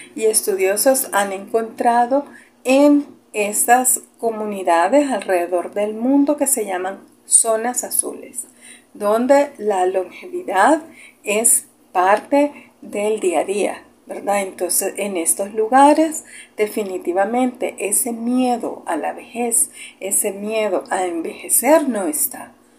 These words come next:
porque están allí viviendo estas personas, ¿verdad? Tienen hijos, los hijos los miran en,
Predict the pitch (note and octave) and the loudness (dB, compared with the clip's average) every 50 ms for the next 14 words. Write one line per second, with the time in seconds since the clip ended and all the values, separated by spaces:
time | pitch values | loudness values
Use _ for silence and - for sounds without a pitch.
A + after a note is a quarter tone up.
0 | _ _ _ - A3 G#3+ A3 A#3 A#3+ - D#4+ E4+ F4 F4 E4+ D#4+ - - - _ | _ _ _ 2 4 4 6 4 4 2 2 4 4 4 2 0 -6 -12 -20 _
1 | _ _ _ _ _ - G#3+ G3+ G3+ - - - - F3 F#3 G3 A3+ C4 C#4+ C#4+ | _ _ _ _ _ -6 -4 0 2 2 2 2 0 0 0 2 2 4 4 2
2 | C4 A3+ G#3 G#3+ A#3+ C#4 C#4+ D4 C4 - G#3+ G#3 F#3+ F3+ F#3 G3 G3+ G#3+ A#3 B3+ | 2 0 -2 -2 2 4 4 4 2 0 -6 -10 -8 -6 -4 -2 0 0 0 2
3 | C#4 C#4 B3 A#3+ - B3 A3+ - - - G#3+ - - - C4 D#4+ F4+ F4 - - | 2 2 2 0 -2 -4 -6 -6 -6 -8 -6 -4 0 2 4 6 6 4 2 0
4 | - - - - - - - - - _ - F3+ F3+ F3 E3 D#3+ - F#3 F#3 F#3 | -4 -14 -20 -20 -20 -20 -20 -20 -16 _ -8 -4 0 0 0 0 0 0 0 0
5 | F#3 E3+ F3 F3+ G3+ B3+ D#4 E4+ E4 - B3+ B3 B3+ B3+ B3 G#3 F#3 F3+ - - | 0 -2 -2 0 4 4 4 4 4 4 2 2 2 0 0 -2 -2 0 0 -2
6 | G3 - G#3 G3 G3+ G#3 G3+ G3 - - G3+ G3+ A3+ A#3 A3+ A3 G3+ F#3+ F3+ F3 | -2 -2 -2 -4 -4 -4 -6 -8 -8 -6 -4 -4 -2 0 2 0 0 0 -2 -6
7 | E3+ D#3+ | -6 -8